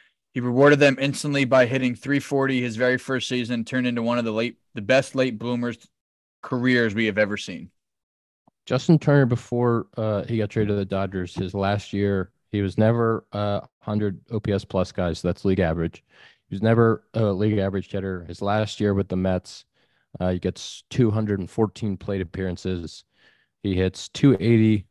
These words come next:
Speaker 2: with a three nineteen on base and a three eighty-five slug, good for a seven oh four, which was league average in twenty thirteen. Uh, and then from then on, he's, you know, one fifty, one forty, one fifty, one fifty. One, it's just, like, ridiculous.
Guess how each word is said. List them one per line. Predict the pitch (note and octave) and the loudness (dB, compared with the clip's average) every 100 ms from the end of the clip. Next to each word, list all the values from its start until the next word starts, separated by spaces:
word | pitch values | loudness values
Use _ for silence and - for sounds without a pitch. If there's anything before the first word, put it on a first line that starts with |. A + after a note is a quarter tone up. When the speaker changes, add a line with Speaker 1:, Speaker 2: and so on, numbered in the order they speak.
| - | -6
Speaker 2:
with | G2+ G2+ | -4 -2
a | F#2+ F#2 | -2 -2
three | - A#2 A2 | -6 -4 -2
nineteen | G#2+ F#2 G#2 | -2 -2 -4
on | G2+ | -4
base | F#2+ G2 - | -4 -6 -8
and | G2 | -10
a | F2 | -10
three | - A2+ G#2+ | -8 -6 -4
eighty-five | G2 F#2+ - F#2+ F2+ | -4 -6 -4 -4 -4
slug, | - F#2 F2+ E2+ | -2 0 0 -2
good | G2 | -4
for | - F#2 | -2 -4
a | |
seven | - G2+ F#2+ F#2+ | 0 0 2 0
oh | F#2 | 0
four, | - G2 F2+ | -2 -2 0
which | F2+ - | -4 -6
was | F2 E2 | -8 -4
league | G2 F#2 | -4 -2
average | F2+ F2 F#2 F#2 - _ - - - | -4 -4 -4 -6 -14 _ -20 -20 -8
in | G#2 | -6
twenty | - G2+ F2+ | 0 0 2
thirteen. | G2 F2+ - F#2 F2 F2 E2 _ _ _ _ _ _ - | 0 -2 0 0 0 -2 -6 _ _ _ _ _ _ -2
Uh, | F#2+ F2+ F2+ F2+ - | 0 2 0 -2 -4
and | F#2+ F#2 | -2 0
then | F2+ | -2
from | E2+ F#2+ | -2 0
then | F2+ F2+ | 0 0
on, | F2 F2 | -2 -4
he's, | F2 E2+ - - _ - | -4 -8 -10 -20 _ -14
you | F2+ | -12
know, | F2+ - | -12 -2
one | F#2+ F2 | -2 -2
fifty, | - F2+ - F2+ | -4 -8 -6 -6
one | F2 F#2 F2 | -2 -2 -2
forty, | - - F2+ F2+ E2+ E2+ - | -6 -8 -6 -4 -4 -6 -4
one | F2+ | -6
fifty, | E2 - - F2 | -4 -8 -6 -4
one | F2+ | -4
fifty. | - - - F#2 | -6 -10 -8 -6
One, | F#2 - | -4 -6
it's | - | -8
just, | - F#2 | -6 -4
like, | F#2 E2+ - | -6 -8 -6
ridiculous. | F#2 F2+ E2 D2+ A#1 - | -4 -2 -4 -8 -10 -16